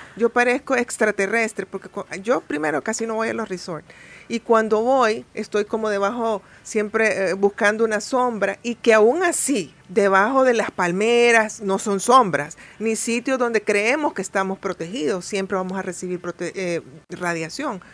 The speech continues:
Lo que es el, lo que es el cemento, eh, la nieve, todas esas más bien a-, atraen, o sea, porque son, son, eh, medios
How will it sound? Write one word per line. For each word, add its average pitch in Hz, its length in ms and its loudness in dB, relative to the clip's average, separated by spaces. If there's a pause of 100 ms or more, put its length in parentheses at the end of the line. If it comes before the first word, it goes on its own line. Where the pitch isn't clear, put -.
(640)
Lo 247 220 2
que 330 240 0
es 330 320 -4
el, 214 120 -8
lo 208 140 -2
que 240 140 -4
es 269 80 -2
el 262 80 -6
cemento, 190 960 -2 (640)
eh, 190 880 2 (360)
la 196 220 4
nieve, 202 720 2
todas 294 240 2
esas - 320 -4
más 220 180 -2
bien 247 300 -2 (760)
a-, - 380 -10
atraen, 220 800 0
o 202 100 -10
sea, 196 260 -4
porque - 240 -10
son, 247 540 -2
son, 233 640 -4 (480)
eh, 196 320 2
medios 196 1080 0